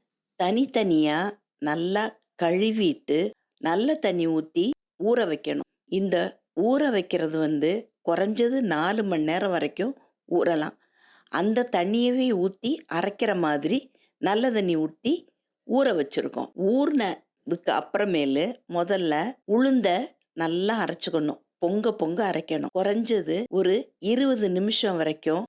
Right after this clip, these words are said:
அரைச்சா, நீங்க அந்த உளுந்து அரைச்சத ஒரு தண்ணியை ஒரு கிண்ணத்துல எடுத்துட்டு அதுல போட்டு பாத்தீங்கன்னா மிதக்கணும். இது பொதுவா எல்லாருக்கும் தெரிஞ்ச விஷயம்தான். அந்த மாதிரி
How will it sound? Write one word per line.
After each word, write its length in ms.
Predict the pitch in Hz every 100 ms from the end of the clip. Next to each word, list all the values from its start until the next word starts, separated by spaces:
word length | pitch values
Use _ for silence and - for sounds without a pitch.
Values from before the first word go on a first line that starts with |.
| -
அரைச்சா, 480 | 175 190 - 165 185 -
நீங்க 240 | 208 208
அந்த 460 | 190 175 214 294 -
உளுந்து 520 | 196 233 233 220 220 -
அரைச்சத 640 | 160 175 190 - 175 160 180
ஒரு 120 | 190 175 170
தண்ணியை 380 | 202 226 240
ஒரு 180 | 190 165 -
கிண்ணத்துல 360 | 170 185 185
எடுத்துட்டு 480 | 151 147 - - 190
அதுல 220 | 185 151
போட்டு 320 | - 185 208
பாத்தீங்கன்னா 520 | 202 160 151 151 156 226
மிதக்கணும். 640 | 196 165 196 202 170 147
இது 380 | - 208 226 - -
பொதுவா 460 | 185 214 214 247
எல்லாருக்கும் 560 | 208 165 180 180 214 208
தெரிஞ்ச 320 | 170 180 202
விஷயம்தான். 580 | 180 - 165 156 151 143 -
அந்த 300 | 190 202 202
மாதிரி 280 | 202 240